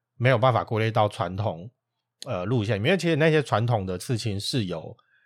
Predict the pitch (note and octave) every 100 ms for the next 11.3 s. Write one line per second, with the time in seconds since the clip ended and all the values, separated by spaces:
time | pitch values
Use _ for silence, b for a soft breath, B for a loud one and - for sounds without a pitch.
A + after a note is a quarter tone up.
0 | _ - F3+ B2+ G#2+ B2 F#2+ E2+ B2 E2+
1 | - G2+ G2+ G2+ A#2 F#2 F#2+ F2 E2 F2+
2 | - - - - _ _ A#2+ - G#2 F#2
3 | G#2 G#2+ G#2 F#2+ F#2 C3+ G2 G2 G2+ F#2+
4 | - D#2+ D#2+ F2 F2+ B2 G#2+ D#2+ F2+ A2+
5 | D#2+ E2+ F2+ F2+ G#2+ G#2 - F#2+ C3+ G2+
6 | F#2 E2 E2 F2+ G2+ D#2 E2+ F#2 - -
7 | C#3 D#3 B2 A2 A#2 B2 G2+ B2 G#2 G2+
8 | F#2+ A#2 G#2+ G#2+ G#2 _ _ _ - G#2+
9 | G#2 F#2+ E2 G2 G#2 A2 G#2+ B2 F#2+ G#2+
10 | - D#2+ E2 A2 D#2+ - F2+ A2+ A2 G#2
11 | C3 A2+